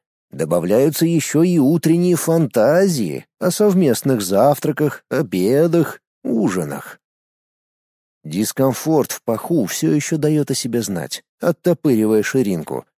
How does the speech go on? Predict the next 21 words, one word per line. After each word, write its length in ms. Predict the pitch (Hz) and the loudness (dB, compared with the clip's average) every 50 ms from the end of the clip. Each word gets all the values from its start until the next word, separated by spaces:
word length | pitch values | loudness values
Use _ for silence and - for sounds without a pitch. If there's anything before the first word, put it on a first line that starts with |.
| _ _ _ _ _ _ _ _ _ - | _ _ _ _ _ _ _ _ _ 0
А 160 | 95 107 113 | 0 2 2
в 140 | - - - | 0 -2 -2
памяти, 500 | - 156 175 170 131 98 82 - - 67 | 0 2 2 2 2 0 -2 -4 -8 -10
будто 640 | 71 76 78 87 151 180 160 - _ _ 147 143 | -10 -8 -2 2 2 2 2 0 _ _ 0 2
на 120 | 143 143 127 | 2 0 0
повторе, 720 | - 135 123 - - - 185 190 156 95 - - - - _ _ _ | 0 -2 -2 -2 -2 -2 -2 0 0 -2 -4 -8 -10 -14 _ _ _
транслируются 880 | - 123 151 151 - - 175 196 202 196 190 190 180 - - - 180 165 | -2 0 0 0 0 0 2 2 4 6 6 6 4 4 2 0 0 0
картинки 840 | - - 175 170 147 - - - 202 202 175 131 - - 156 143 | 0 0 0 0 0 -2 -2 0 2 2 2 0 0 0 0 0
вчерашней 760 | - - - - 160 147 151 147 123 - - - 123 123 123 | 0 -2 -2 -2 0 2 2 2 0 0 -2 -2 -2 0 0
ночи. 580 | 117 113 107 90 76 - - - - 62 55 - _ _ _ _ _ _ _ _ _ _ _ _ _ _ _ _ _ _ - | 0 0 0 -2 -4 -8 -10 -10 -8 -10 -14 -16 _ _ _ _ _ _ _ _ _ _ _ _ _ _ _ _ _ _ -14
Зачем, 800 | - 98 104 117 139 131 - - - - - 190 175 117 101 - | -12 -6 -4 -2 -2 -2 -4 -6 -8 -4 -2 -2 0 0 -2 -4
спрашивается, 920 | - - - - 147 165 185 180 - - - 90 78 78 - - - 135 | -6 -8 -6 -4 -2 0 0 0 -2 -4 -6 -4 -4 -4 -4 -2 0 0
меня 340 | 139 156 170 170 180 185 165 | 2 4 4 4 4 2 2
перед 280 | - - 151 151 143 - | 2 2 2 2 0 0
сном 380 | - - 151 170 185 175 135 | -2 -2 0 0 2 2 2
потянуло 580 | - - 160 - - 170 180 190 185 180 180 180 | 0 0 0 2 2 2 4 4 6 6 6 4
заглянуть 840 | 151 131 156 196 180 156 196 208 208 208 202 202 202 190 151 - - | 4 4 2 2 2 4 4 4 4 4 4 4 4 2 0 -2 -4
к 80 | - | -2
ней 240 | 165 170 170 165 156 | -2 0 2 2 0
в 180 | - - - - | -2 -4 -10 -6
комнату? 760 | - 143 139 117 101 98 90 85 - - - 69 60 57 | -2 0 0 0 0 -4 -6 -8 -10 -12 -12 -12 -10 -12